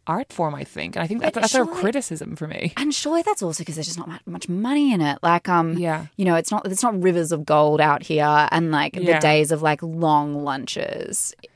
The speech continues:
Speaker 2: it
Speaker 1: Exactly.
Speaker 2: are kind of, uh, over.
Speaker 1: All right, we need to wrap
Speaker 2: Sorry.
Speaker 1: up.
Speaker 2: Yeah. <laughs>
Speaker 1: But
Speaker 2: Sorry.
Speaker 1: essentially,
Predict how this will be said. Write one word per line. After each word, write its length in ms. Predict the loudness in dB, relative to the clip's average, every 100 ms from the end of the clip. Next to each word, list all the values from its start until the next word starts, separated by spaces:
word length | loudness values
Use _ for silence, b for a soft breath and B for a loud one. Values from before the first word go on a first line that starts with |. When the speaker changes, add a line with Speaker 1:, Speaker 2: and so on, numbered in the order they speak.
| _
Speaker 2:
it 80 | -4 -2
Speaker 1:
Exactly. 520 | 0 0 0 -2 0
Speaker 2:
are 180 | 4 4
kind 320 | 2 -2 -2
of, 60 | -4
uh, 160 | -2 -2 -2
over. 320 | -6 -6 -8 -10 -14 -16 _ -18 -2
Speaker 1:
All 100 | 2
right, 140 | 4 4
we 80 |
need 120 | 0 -2
to 80 | 2
wrap 160 | 2
Speaker 2:
Sorry. 220 | 4 4 2
Speaker 1:
up. 40 | -2
Speaker 2:
Yeah. 180 | 2 4
<laughs> 100 | 6
Speaker 1:
But 120 | 4
Speaker 2:
Sorry. 40 | 6
Speaker 1:
essentially, 600 | 4 6 4 6 2 0